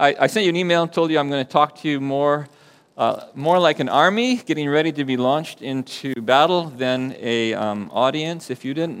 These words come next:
know, um, you might be in here and you're considering becoming a follower of Jesus. Um, following Jesus doesn't mean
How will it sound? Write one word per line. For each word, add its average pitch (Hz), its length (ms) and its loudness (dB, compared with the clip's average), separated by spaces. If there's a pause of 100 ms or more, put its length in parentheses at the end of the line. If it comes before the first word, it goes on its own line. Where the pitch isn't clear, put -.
know, 170 380 0 (500)
um, 113 380 -2
you 139 180 -6
might 156 220 2
be 170 100 -2
in 170 120 -2
here 175 260 2
and 160 100 0
you're 139 220 0 (160)
considering 160 540 -2
becoming 143 400 -2
a 120 40 -4
follower 139 520 2
of 110 160 -8
Jesus. 160 640 -4 (680)
Um, 120 220 -4
following 156 500 2
Jesus 147 320 -2
doesn't 165 420 0
mean 151 400 -6